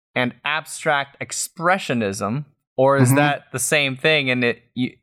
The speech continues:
Speaker 1: you, it's just the longer version of the same word <laughs> or the same movement.
Speaker 2: He-, here's the main thing I'm doing.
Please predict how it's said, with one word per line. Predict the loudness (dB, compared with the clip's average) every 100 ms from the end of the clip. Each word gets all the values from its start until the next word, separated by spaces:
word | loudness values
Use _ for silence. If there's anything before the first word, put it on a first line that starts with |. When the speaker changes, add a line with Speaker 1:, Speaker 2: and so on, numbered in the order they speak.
| -8
Speaker 1:
you, | -2 0 -2 -2
it's | -2 0 -2
just | -2
the | 0
longer | 0 0 0 -2
version | 0 -2 -2 -2
of | -4 -4
the |
same | -6 -4 -2
word | -2 -4 -8 -8 -4
<laughs> | -2 0
or | 0 0
the | -2
same | -2 0 0 -2 -2
movement. | 2 2 0 -4 -12 -20 -20 _ _ -14 -2
Speaker 2:
He-, | 0 2
here's | 2 2
the | 0
main | 2 0
thing | 0 0
I'm | 0 2
doing. | 2 0 -4